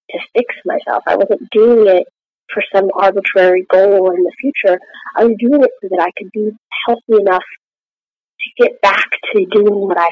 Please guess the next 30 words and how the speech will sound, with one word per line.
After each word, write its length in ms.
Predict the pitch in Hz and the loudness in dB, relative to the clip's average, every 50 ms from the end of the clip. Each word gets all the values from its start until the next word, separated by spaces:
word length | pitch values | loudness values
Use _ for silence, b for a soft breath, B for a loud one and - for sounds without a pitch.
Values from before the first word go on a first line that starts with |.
| - | -2
felt 200 | - 180 185 - | -2 -4 -4 -4
was 120 | - 208 - - | -6 -10 -10 -12
important. 500 | - - - - - - - - - - _ _ _ _ _ _ _ b b b b b - | -16 -10 -4 -4 -2 -2 -4 -6 -12 -16 _ _ _ _ _ _ _ b b b b b 0
And 280 | 196 196 190 185 190 190 | 2 2 2 2 0 0
that 260 | 196 196 233 240 - | 0 0 2 2 2
little 360 | 240 226 240 247 262 254 240 233 B B B B B B | 2 2 2 4 2 2 0 -2 B B B B B B
small 300 | 208 208 214 220 214 208 - - - - | 2 2 2 2 0 -2 -2 -6 -4 2
shift 200 | 233 233 226 226 - _ _ _ _ _ _ B B B _ - | 2 2 2 0 -4 _ _ _ _ _ _ B B B _ 0
made 160 | 214 208 220 - - | 2 2 2 2 -2
such 120 | 214 214 | -4 -4
a 100 | 175 180 - - - | -4 -6 -6 -8 -4
huge 300 | - 226 220 202 185 196 185 | -2 -2 -2 -2 -4 -2 -2
difference. 440 | 202 202 - - - 151 113 - - - | 0 0 0 0 -2 -2 -2 -2 -4 -4
And 100 | 170 180 | -2 0
the 60 | 185 | 0
moment 320 | 196 202 208 220 220 214 | 2 2 2 2 2 2
I 80 | 196 196 - _ | 2 0 0 _
started 320 | - 196 190 190 190 185 - _ b b b b b b _ _ - 185 | -2 0 2 2 0 0 -4 _ b b b b b b _ _ -6 0
doing 320 | 196 214 220 233 233 220 220 - | 4 4 6 6 6 4 2 2
things 220 | 208 196 196 196 185 - | 0 -2 -2 -2 -4 -6
for 100 | - 185 180 - | -6 -6 -6 -4
something 400 | 190 190 185 - 190 185 185 185 - | -4 -4 -2 -2 -2 -2 -2 -2 -2
bigger 240 | 185 190 - 247 214 185 | -2 0 2 2 0 0
than, 240 | 180 165 160 170 175 _ - B B B B B B _ - | 0 -2 -2 -4 -6 _ -14 B B B B B B _ 0
than 180 | 175 175 175 | 2 4 4
myself, 440 | 170 165 165 165 - - 139 156 160 - - | 4 2 0 -2 -2 -2 -2 -2 -2 -2 -2
I, 260 | 165 170 170 170 165 - | 0 2 2 2 0 2
it 160 | - 214 196 190 | 2 4 4 4
automa-, 520 | 190 190 190 190 190 185 180 180 185 185 - - | 4 2 0 2 2 2 2 2 2 0 0 2
automatically 520 | 190 190 196 196 190 185 196 196 - 240 | 0 2 2 0 -2 -2 -2 -4 -6 -8